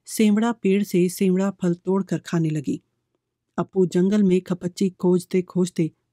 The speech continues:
बहन से बोला, "दीदी, ये फल मत खाओ, इसे तो चिरैया खाती है।" दुर्गा पके फल दबाकर उसमें से बीज निकालती हुई बोली, "आ, खाकर देख,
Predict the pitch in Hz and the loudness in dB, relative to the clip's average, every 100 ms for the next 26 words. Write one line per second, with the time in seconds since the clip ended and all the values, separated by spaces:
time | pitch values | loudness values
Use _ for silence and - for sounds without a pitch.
0 | 180 170 170 170 151 151 151 - _ _ | -4 0 0 -2 -4 -4 -6 -10 _ _
1 | _ _ _ _ - 196 254 285 - _ | _ _ _ _ -2 0 4 2 0 _
2 | _ _ _ 196 240 - 262 247 277 - | _ _ _ 0 0 2 2 2 0 0
3 | 240 175 - _ _ _ _ - 220 233 | 0 -2 -8 _ _ _ _ -6 -2 0
4 | - 262 294 220 190 190 285 - 254 220 | 0 0 0 2 2 2 0 -2 -4 -2
5 | 175 170 - _ _ _ _ _ _ _ | -2 -4 -8 _ _ _ _ _ _ _
6 | _ _ 196 220 240 285 247 190 233 247 | _ _ -2 0 2 -2 -2 -6 -4 -4
7 | 226 233 180 160 175 185 185 185 180 _ | -2 -2 -2 -2 -4 -2 0 0 -2 _
8 | - 214 - 240 - 226 180 202 202 175 | -6 -4 0 0 0 -2 2 0 2 0
9 | 170 175 170 180 175 165 160 156 170 _ | 0 -2 -2 2 2 2 0 -2 -6 _
10 | _ _ _ _ - 214 311 - _ - | _ _ _ _ -4 0 0 -4 _ -4
11 | 180 226 226 262 320 | -2 -2 0 2 0